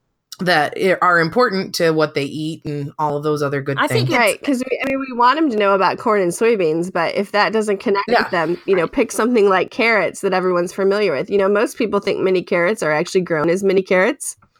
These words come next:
Speaker 2: Right.
Speaker 3: But spoiler
Speaker 1: Yeah.
Speaker 3: alert, they're not.
Speaker 2: They're
Speaker 3: They're
Speaker 2: not. <laughs>
Speaker 3: long carrots that are cut down into small pieces. So, yeah, there's
Speaker 1: Yeah.
Speaker 3: lots of different ways that you can connect and, you know, find something. Like he, like I said, here in Morton,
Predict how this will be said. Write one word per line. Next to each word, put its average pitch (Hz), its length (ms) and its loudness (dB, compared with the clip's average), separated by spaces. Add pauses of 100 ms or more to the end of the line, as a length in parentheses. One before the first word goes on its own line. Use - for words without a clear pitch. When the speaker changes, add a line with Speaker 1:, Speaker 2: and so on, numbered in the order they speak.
Speaker 2:
Right. 131 180 -6
Speaker 3:
But 175 200 0
spoiler 185 360 0
Speaker 1:
Yeah. 190 220 4
Speaker 3:
alert, 185 320 2
they're 175 180 0
not. 170 300 2
Speaker 2:
They're - 140 0 (100)
Speaker 3:
They're 170 60 2
Speaker 2:
not. 175 300 2
<laughs> - 0 -
Speaker 3:
long 202 140 0
carrots 202 600 0
that 180 100 0
are 165 80 0
cut 185 240 -2
down 180 260 2
into 202 160 2
small 202 460 0 (180)
pieces. 302 460 -2 (1200)
So, 214 420 2
yeah, 214 200 0
there's 185 220 2
Speaker 1:
Yeah. - 80 0
Speaker 3:
lots - 160 0
of 269 60 0
different 214 260 0
ways 185 220 2
that 185 100 0
you 180 100 2
can 185 160 -2
connect 175 440 -2
and, 175 200 0
you 185 60 0
know, 165 320 -2
find 196 420 0
something. 180 600 -2
Like 190 180 -2
he, - 180 -4
like 214 200 0
I 190 40 2
said, 202 220 -2
here 247 180 2
in 226 120 4
Morton, 180 420 2